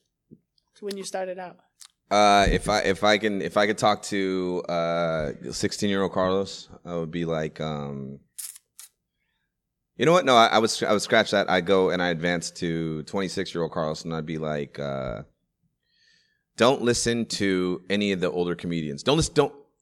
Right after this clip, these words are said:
Speaker 2: yeah, don't listen to any of the older comedians. Don't take their advice."
Speaker 1: Really?
Speaker 2: Yeah.
Speaker 1: Why?
Speaker 2: Because there's no, this, this thing, there's no correct road. So if you take someone's advice, I mean, ethically, yes,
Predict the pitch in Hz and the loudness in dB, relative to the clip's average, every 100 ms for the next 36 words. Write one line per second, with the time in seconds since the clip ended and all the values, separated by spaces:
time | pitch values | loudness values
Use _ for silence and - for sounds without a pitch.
0 | _ - 190 85 65 - _ _ _ _ | _ -4 0 0 0 -10 _ _ _ _
1 | _ _ _ _ - 110 120 117 120 82 | _ _ _ _ -4 0 0 -2 0 2
2 | 104 95 82 95 92 90 85 104 120 95 | 2 2 0 0 -2 -4 -2 0 0 2
3 | 98 85 82 - - - _ 190 339 392 | 2 2 0 -2 -10 -20 _ -8 -6 -4
4 | 190 - - 85 57 - - - _ 190 | -6 -10 -4 -2 -2 -8 -14 -20 _ -20
5 | 185 247 _ - 170 - 117 98 87 - | -18 -18 _ -12 -8 0 2 2 -2 -8
6 | - _ _ _ _ _ 85 117 98 117 | -14 _ _ _ _ _ 0 2 2 2
7 | 120 117 110 104 92 82 - - 92 110 | 4 4 4 2 -2 -4 -8 -12 -4 -4
8 | - - 98 - 113 98 87 101 95 - | -4 -4 -4 -2 0 0 0 0 -2 0
9 | 104 85 82 82 87 85 71 80 _ _ | 0 0 -4 0 2 0 -4 -10 _ _
10 | - - - - 98 90 95 104 127 113 | -20 -20 -14 -4 0 0 -2 -4 -4 -4
11 | 107 101 90 85 76 85 87 82 76 76 | -6 -4 -4 -6 -8 -4 -2 -2 -4 -8
12 | - - - 117 127 110 - - _ _ | -14 -14 -4 2 2 0 -6 -20 _ _
13 | 131 143 175 180 190 214 208 _ - 101 | 4 4 0 -2 -2 -4 -10 _ 0 4
14 | 90 - - - | 4 2 -6 -8